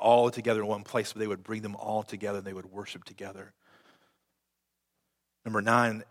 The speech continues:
they considered Christ the only way, and this is the biggie, they considered Christ the only way to sal-, to salvation. And the rest of society was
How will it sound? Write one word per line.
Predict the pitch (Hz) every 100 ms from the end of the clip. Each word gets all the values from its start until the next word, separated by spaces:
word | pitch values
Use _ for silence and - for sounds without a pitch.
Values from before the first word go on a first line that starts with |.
| -
they | 113
considered | 104 - 120 98
Christ | - - 117 104 -
the | 104
only | 104 120
way, | 104 107 101 98 95
and | 104
this | 101
is | 101
the |
biggie, | 98 104 92 90
they | 98
considered | 87 120 101
Christ | - - 104 92 -
the | 95 101
only | 107 117
way | 101 95 90 87 - - - -
to |
sal-, | - 107 98 -
to | - -
salvation. | 101 92 90 92 - 82 95
And |
the | 104
rest | 110 123
of | 123
society | - - 107 104 95
was | 92